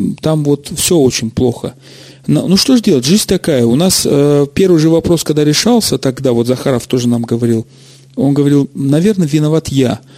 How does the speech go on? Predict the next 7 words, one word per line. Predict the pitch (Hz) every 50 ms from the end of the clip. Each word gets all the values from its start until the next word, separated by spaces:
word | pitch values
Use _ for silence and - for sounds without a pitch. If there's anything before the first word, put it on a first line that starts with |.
| - - - -
потому | - 127 123 151 151
что | - - 147
когда | - 143 147 147
в | 135
Госдуме | 135 139 143 143 139 135 170 160 143 135
спросили, | - - 143 147 143 - - 156 135 123 113 - - - - - - - - - - -
а | - 151 151 151